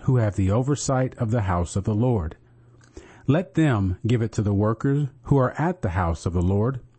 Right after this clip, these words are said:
repairing the house, that is, to the carpenters, to the builders, to the masons. And let them use it to buy timber and quarried stone to repair the house. But no accounting shall be asked from them for the money that is delivered into their hand,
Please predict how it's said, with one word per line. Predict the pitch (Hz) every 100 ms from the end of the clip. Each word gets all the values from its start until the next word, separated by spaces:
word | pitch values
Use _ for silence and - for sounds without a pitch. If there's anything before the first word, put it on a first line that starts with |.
| _
repairing | - 113 - 143 135 107
the | 85
house, | 78 85 73 - - - _ _
that | 107 113
is, | 120 117 107 - - -
to | -
the | 151
carpenters, | 147 170 165 107 92 80 - - _
to | -
the | 101
builders, | 98 127 131 101 78 - - -
to | -
the | 107
masons. | 107 110 104 - 76 78 - - - _ _ - - -
And | 127 139
let | 175
them | - 160
use | 135 143 143
it | 131
to | -
buy | 120 113
timber | 101 - 151 107 85 78 -
and | 113
quarried | 110 135 135 120
stone | - - 143 113 92 98 -
to | 117
repair | 113 - 80
the | 76
house. | 80 110 95 82 - - _ _ _ _ _ _ _ _
But | 127 139
no | 151 180
accounting | - 123 92 90 107
shall | - 117
be | 120 120
asked | 117 117 -
from | - 143 147
them | 101 95
for | - 107
the | 104
money | 110 120 120
that | 113 113
is | 113
delivered | 120 120 107 98 110
into | 107 104
their | 110 113
hand, | 101 139 127 80 80